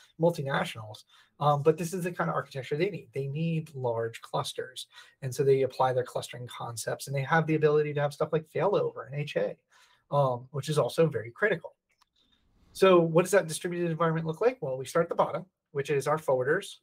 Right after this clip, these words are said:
right? And we can, we can even load balance that. In fact, load balancing, uh, is often native in Splunk capability. So you can load balance the destination, uh, of data.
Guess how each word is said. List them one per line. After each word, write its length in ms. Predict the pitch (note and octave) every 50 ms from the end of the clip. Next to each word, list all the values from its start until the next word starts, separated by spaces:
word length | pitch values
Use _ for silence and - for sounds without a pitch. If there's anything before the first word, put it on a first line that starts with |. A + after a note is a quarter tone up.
| _ -
right? 220 | - C#3+ E3+ E3+ -
And 80 | C3
we 80 | C3 C3+
can, 180 | - D3+ C#3+ C#3
we 80 | C#3+ D3
can 100 | D#3+ F3
even 200 | F#3+ F3+ E3+ D3 C#3
load 160 | C#3 D#3+ F3
balance 260 | - - - - - -
that. 100 | - - _ _ _ -
In 60 | C3+
fact, 220 | B2 - _ -
load 220 | D#3 C#3 D#3 E3 D#3+
balancing, 440 | D3+ D3+ D3 - - D3+ C3+ C3 - _ - D3
uh, 200 | C3 B2 B2+ C3 - _ -
is 100 | D3+ C#3
often 380 | D3+ D3+ D3+ - D3+ C3 B2+ B2
native 320 | C#3 D3+ F#3 G3 D#3 D3
in 140 | C3 C3 C3
Splunk 260 | - - - G#2+ -
capability. 640 | - - - - B2+ - C#3+ F3 F3 C#3+ - - _ _ _ - - - - _ _ _ _
So 320 | - - D#3+ D3 C#3+ C3+
you 280 | C3 B2+ B2+ C#3+ F3 F3
can 200 | - - C#3+ C#3
load 280 | C3 C3 C#3 D#3 E3 D#3
balance 340 | D3+ C3 B2+ A#2+ - - -
the 80 | C#3
destination, 800 | C3 C#3 B2+ - - - C3 D3 E3+ F3 - - B2+ B2 B2 B2 A#2 - _ _ -
uh, 240 | B2 A#2+ A2+ A#2 - - _ _ _ _ _ -
of 120 | C#3 B2+
data. 300 | C3 D#3+ D#3+ - - -